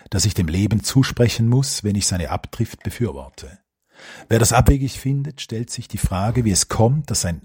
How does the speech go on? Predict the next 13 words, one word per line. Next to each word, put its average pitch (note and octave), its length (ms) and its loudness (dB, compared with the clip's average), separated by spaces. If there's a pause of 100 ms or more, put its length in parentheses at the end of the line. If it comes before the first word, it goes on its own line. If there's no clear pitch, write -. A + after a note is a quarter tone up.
sein F2 240 -6
Klumpen C3 400 2
Fleisch D#2+ 440 -8
namens D2 340 -8
Gehirn D#2+ 480 -8 (320)
auf - 240 -4
gespeichertes E2+ 680 0
Vorwissen D#2+ 520 -6
zugreift. - 960 -12 (380)
Er D2+ 380 -6 (200)
weiß G#2 420 -4
es - 180 -14
nicht. - 560 -10